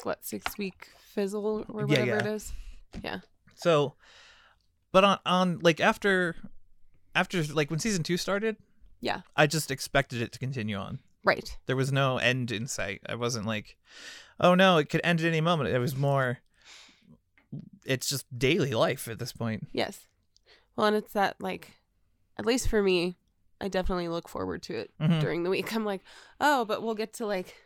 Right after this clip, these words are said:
Speaker 1: process some of that yuck that I've been through or
Speaker 2: Yeah.
Speaker 1: talk
Speaker 2: We try,
Speaker 1: about it," or
Speaker 2: we try to find topics that relate to our weeks,
Speaker 1: Yes.
Speaker 2: like what we've experienced.
Speaker 1: Keep things relevant.
Speaker 2: Yeah.
Speaker 1: And I
Speaker 2: Or
Speaker 1: think
Speaker 2: what other people have.
Speaker 1: Yeah. And I think we find that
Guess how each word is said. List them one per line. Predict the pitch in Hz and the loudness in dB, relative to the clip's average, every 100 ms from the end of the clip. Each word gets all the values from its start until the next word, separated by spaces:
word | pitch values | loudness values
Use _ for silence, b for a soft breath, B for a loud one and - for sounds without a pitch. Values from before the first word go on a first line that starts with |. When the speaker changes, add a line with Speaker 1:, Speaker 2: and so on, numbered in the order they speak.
| _ | _
Speaker 1:
process | - 220 214 - 190 | 0 2 2 2 2
some | - 190 | 2 0
of | 185 175 | 0 2
that | 175 175 - 185 180 175 | 2 2 0 -16 -20 -8
yuck | 190 175 - - | -2 -2 -4 -14
that | 185 170 | -8 -6
I've | 170 | -6
been | 170 165 | -6 -8
through | - 175 170 160 | -6 -4 -4 -4
or | 170 - b b | -6 -10 b b
Speaker 2:
Yeah. | 190 101 123 - | 4 4 0 2
Speaker 1:
talk | 214 | 4
Speaker 2:
We | |
try, | 165 208 214 | 6 6 6
Speaker 1:
about | 175 175 | 4 0
it," | 170 165 | -6 -8
or | 160 165 170 | -6 -6 -4
Speaker 2:
we | 175 | 0
try | 202 | 2
to | 190 | 2
find | 160 165 156 | 2 -2 2
topics | 135 131 127 - | 2 2 0 -6
that | 135 123 - | -2 -2 -2
relate | 123 120 113 | -2 -2 -2
to | 123 | -4
our | 110 | -4
weeks, | 104 95 - - | -4 -8 -8 -6
Speaker 1:
Yes. | 202 - | -4 -2
Speaker 2:
like | 117 | -2
what | 98 | -2
we've | 117 107 | -4 -8
experienced. | - - 101 98 - | -12 -8 -6 -6 -8
Speaker 1:
Keep | 285 | -8
things | 359 294 233 | -6 -6 -6
relevant. | 170 170 170 - - - | -6 -4 -6 -12 -16 -6
Speaker 2:
Yeah. | 120 90 - - _ - | -2 -2 -4 -16 _ -8
Speaker 1:
And | 240 | 0
I | |
Speaker 2:
Or | 254 | 2
Speaker 1:
think | 123 | 2
Speaker 2:
what | 104 | -2
other | 101 | -8
people | - 113 - | -12 -12 -12
have. | 107 123 - | -12 -12 -6
Speaker 1:
Yeah. | 214 123 - - | -2 -2 -4 -6
And | 220 | -2
I | 240 | -2
think | 320 - - | -2 -6 -8
we | 226 | -6
find | 214 196 190 | -2 -2 -4
that | 185 180 | -4 -6